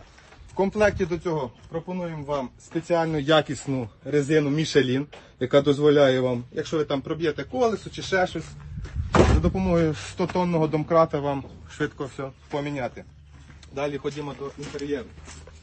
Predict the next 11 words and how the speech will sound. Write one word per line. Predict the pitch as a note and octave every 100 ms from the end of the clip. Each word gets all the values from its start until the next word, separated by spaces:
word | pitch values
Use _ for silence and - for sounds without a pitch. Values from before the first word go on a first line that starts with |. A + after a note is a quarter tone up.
| - - - - - - - - - - - - F#2+ - - - - C#3+
Водіям | F3 G3 F#3+ F3 D#3+ - - - - - - - - - - -
з | F3+ D3
великим | D3+ F#3+ F3+ F3
досвідом | D#3+ F3 E3 E3
керування | E3+ F3 D#3+ C#3+ C#3 D3 - - - -
ми | D#3 F#3
пропонуємо | F3 F3 E3+ F3 F#3 E3+ D#3
вам | C#3+ D#3 D3+ - - - - - - - - -
спеціальні | - - - E3 D3+
подушки | D3+ C#3 D#3 - C#3 A#2+
з | C3